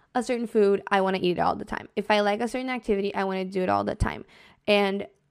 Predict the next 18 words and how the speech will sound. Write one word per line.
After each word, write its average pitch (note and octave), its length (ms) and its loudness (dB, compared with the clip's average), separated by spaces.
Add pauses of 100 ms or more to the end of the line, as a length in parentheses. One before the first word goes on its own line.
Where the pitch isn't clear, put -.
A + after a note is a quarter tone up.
that's A3 420 0
re-, G#3+ 180 -2
made G#3 260 2
it G#3 160 4
really G#3+ 240 2
hard B3+ 340 -2
for A3+ 140 -8
me G3+ 220 -6
to G#3 180 -8
find D#4+ 280 -2
balance - 300 -6
in - 60 -10
my - 120 -8 (100)
life. - 140 -18 (400)
So - 260 -6
I've A#3+ 220 4
had A#3 180 2
to G3+ 240 -6